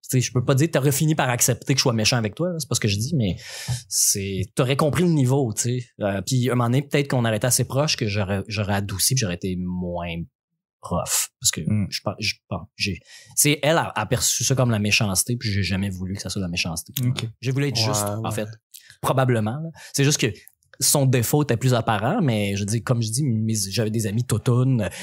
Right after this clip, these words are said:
Speaker 1: l'autre c'était une grande meg pas de sein, l'autre c'était une petite avec les yeux croches, je veux dire, tout le monde avait <laughs> quelque chose pour, pour faire des blagues là-dessus constamment, là. On jouait
Speaker 2: Ouais.
Speaker 1: aux cartes, on passait des heures ensemble, là, tu sais, fait
Speaker 2: Mm.
Speaker 1: on s'en est dit des
Speaker 2: Mais,
Speaker 1: vacheries, là.
Speaker 2: mais si on revient, par exemple, à du monde encore plus proche que toi, par exemple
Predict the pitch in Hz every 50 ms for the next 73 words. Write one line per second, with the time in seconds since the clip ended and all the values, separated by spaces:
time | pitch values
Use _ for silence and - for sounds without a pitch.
0 | 156 - 123 131 131 131 - 139 123 123 120 117 139 135 131 123 120 117 117 120
1 | 131 135 139 135 131 117 113 - - - 139 127 131 131 135 135 123 123 135 135
2 | - - 117 110 110 - 151 131 127 107 123 120 110 110 110 104 - 131 135 139
3 | 135 117 117 104 131 147 143 - - 220 247 247 214 220 247 226 185 147 135 151
4 | 135 - - 233 226 - - - 254 - - 302 - - - - - 302 370 330
5 | 240 - - 202 170 139 135 - 147 - - 165 156 151 151 135 147 156 151 139
6 | 139 127 127 - - 170 - - 143 127 - - 127 131 147 180 185 160 143 131
7 | 127 120 - 151 147 131 - - 185 196 190 - 131 113 127 123 - 147 143 139
8 | 127 135 127 117 127 160 175 190 180 170 139 113 113 113 - 151 151 147 143 139
9 | 127 123 120 113 - 139 135 - 101 175 151 143 139 135 - - - - - -
10 | 143 143 143 127 123 135 165 156 147 139 107 104 - - 135 139 139 120 120 113
11 | - - 180 165 147 - 220 208 185 156 139 143 175 202 208 185 175 165 156 151
12 | 143 175 180 196 196 - 175 156 135 127 156 165 165 175 165 156 143 156 143 -
13 | - 165 - - 190 185 - - 165 135 - 175 165 151 143 143 135 165 165 175
14 | 151